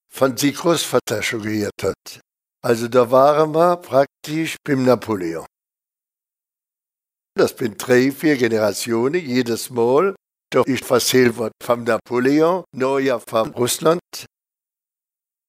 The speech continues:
Unsere Großeltern, die waren all in Russland. Neunzehnhundertfünfzehn waren die Truppen nicht sicher. Dann bin die all ab neunzehnhundertfünfzehn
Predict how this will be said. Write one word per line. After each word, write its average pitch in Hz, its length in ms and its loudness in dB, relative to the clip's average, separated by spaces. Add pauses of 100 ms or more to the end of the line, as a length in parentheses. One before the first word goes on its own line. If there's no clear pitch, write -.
(800)
Unsere 110 240 -2
Großeltern, 120 800 2
die 107 160 -4
waren 101 340 2
all 117 200 2
in 117 160 -6
Russland. 123 640 -4 (760)
Neunzehnhundertfünfzehn 120 1160 -2
waren 113 300 0
die 113 160 -6
Truppen 139 360 -8
nicht 107 200 -6
sicher. 127 500 -4 (400)
Dann 113 120 -4
bin 113 200 -2
die 123 160 2
all 120 260 4 (180)
ab 127 240 2
neunzehnhundertfünfzehn 123 1120 -2